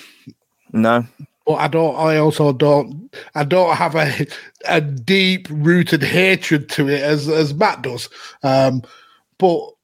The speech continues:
Speaker 2: because I don't, don't have it, I'm happy to, for it to go in. So it's on
Speaker 1: See,
Speaker 2: you.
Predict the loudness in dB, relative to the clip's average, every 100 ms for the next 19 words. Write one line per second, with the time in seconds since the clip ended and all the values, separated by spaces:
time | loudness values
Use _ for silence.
0 | _ _ -2 0 2 0 2 2 0 -4
1 | _ _ _ _ _ -14 -14 -16 -12 2
2 | 2 2 -2 -2 0 2 0 -2 _ _
3 | _ -6 -6 -2 -4 -4 -10 -4 -4 -2
4 | -2 2 4 2 0 _ _ _ -8 0
5 | 2 4 2 0 0 2 4 6 4